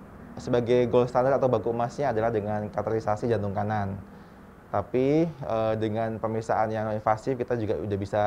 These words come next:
istilahnya deteksi untuk menentukan probabilitas atau kemungkinan adanya hipertensi paru, yaitu,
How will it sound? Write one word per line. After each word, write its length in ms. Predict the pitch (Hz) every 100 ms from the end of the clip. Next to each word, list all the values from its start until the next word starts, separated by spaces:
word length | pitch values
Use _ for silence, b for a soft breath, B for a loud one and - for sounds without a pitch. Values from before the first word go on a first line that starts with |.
| 104 101 - - -
istilahnya 480 | 110 - 110 107 120
deteksi 480 | 110 110 107 - 135
untuk 380 | 123 113 127 113 -
menentukan 480 | 113 117 107 127 127
probabilitas 640 | 120 117 101 113 110 110
atau 220 | 107 104
kemungkinan 580 | - 107 104 113 113 110 104 B B B -
adanya 360 | 104 101 101 113
hipertensi 600 | 110 107 107 104 104 101
paru, 320 | 104 101 101 - B B B - -
yaitu, 640 | 98 95 - 117 139 151